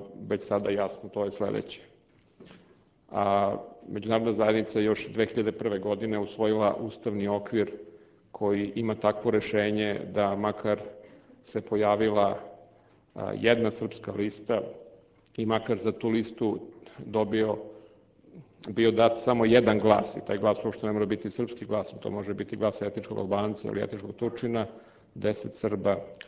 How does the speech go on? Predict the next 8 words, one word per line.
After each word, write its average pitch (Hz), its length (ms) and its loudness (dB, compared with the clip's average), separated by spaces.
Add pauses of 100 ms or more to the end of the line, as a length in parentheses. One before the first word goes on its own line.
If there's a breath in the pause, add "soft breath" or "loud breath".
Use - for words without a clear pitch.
(140)
će 107 180 -10
po 104 280 -4
automatizmu 101 800 -4
biti 104 540 -6
poslanici 101 640 -6
u - 40 -6
Kosmetskoj - 540 -8
skupštini. - 520 -12